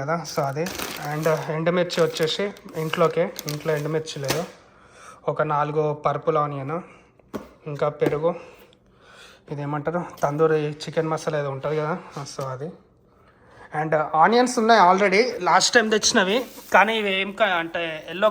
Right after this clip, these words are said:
కలర్ టైప్ ఉంటాయి కదా ఆనియన్స్. So ఎందుకో ఇంకా పర్పుల్ ఒక నాలుగు తీసుకుందామని అది తీసుకున్నాను. And అన్నీ తెచ్చినా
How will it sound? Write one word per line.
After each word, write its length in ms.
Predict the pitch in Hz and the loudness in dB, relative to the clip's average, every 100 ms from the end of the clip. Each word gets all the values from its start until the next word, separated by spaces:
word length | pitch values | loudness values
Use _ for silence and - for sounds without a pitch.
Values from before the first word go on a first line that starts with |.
| 220 | 6
కలర్ 200 | 220 214 | 6 6
టైప్ 160 | 214 - 180 | 6 4 0
ఉంటాయి 160 | 170 | -2
కదా 100 | 165 160 160 | 0 0 0
ఆనియన్స్. 360 | 175 170 151 - 220 240 - - _ - | -2 -6 -6 -8 -8 -10 -20 -20 _ -16
So 80 | - 180 | -8 -8
ఎందుకో 220 | 175 190 208 | -6 -6 -4
ఇంకా 120 | 196 180 | -2 0
పర్పుల్ 300 | 170 170 196 185 | 0 -2 -2 -2
ఒక 100 | 175 | -2
నాలుగు 240 | 160 160 160 | -2 -2 -4
తీసుకుందామని 500 | 160 160 170 160 160 151 | -10 -12 -10 -8 -8 -8
అది 80 | 143 | -12
తీసుకున్నాను. 460 | 143 - 147 135 202 - _ _ _ - - 247 233 - | -14 -14 -14 -14 -16 -18 _ _ _ -20 -12 -12 -6 -2
And 160 | 160 170 175 170 - - - _ _ _ _ _ _ _ _ _ _ _ _ _ - | 0 4 6 4 0 -14 -20 _ _ _ _ _ _ _ _ _ _ _ _ _ -10
అన్నీ 140 | 147 214 | -2 2
తెచ్చినా 260 | 226 226 226 | 4 4 2